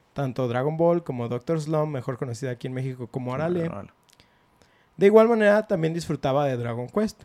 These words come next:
Speaker 1: porque, pues, Akira Toriyama, ¿no? Era muy fan de replicar las ilustraciones de los mangas que leía, lo cual empezó a darle la habilidad de dibujar este estilo.
Speaker 2: Ujú.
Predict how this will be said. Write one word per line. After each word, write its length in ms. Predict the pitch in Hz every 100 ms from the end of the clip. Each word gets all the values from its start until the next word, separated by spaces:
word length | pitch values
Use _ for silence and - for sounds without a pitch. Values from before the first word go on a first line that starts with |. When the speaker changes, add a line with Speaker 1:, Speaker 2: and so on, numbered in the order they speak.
| _
Speaker 1:
porque, 220 | - - -
pues, 180 | -
Akira 300 | 123 - 147
Toriyama, 520 | 127 131 135 170 160 120
¿no? 180 | 143 202 _ _ _ _ _ -
Era 120 | 180
muy 160 | 196 202
fan 200 | 202 196
de 60 | 196
replicar 400 | 170 160 147 170
las 180 | 165
ilustraciones 580 | 151 135 - 220 156 151
de 80 | 151
los 120 | 131
mangas 340 | 127 139 156 -
que 100 | 156
leía, 400 | 160 160 160 156
lo 180 | 143
cual 200 | - 143
empezó 280 | 147 143 127
a 20 | 131
darle 240 | 131 143
la 100 | 139
habilidad 400 | 120 113 117 -
de 140 | - 135
dibujar 400 | 127 127 131 135
este 180 | -
estilo. 420 | 131 - 190 170 - -
Speaker 2:
Ujú. 120 | 120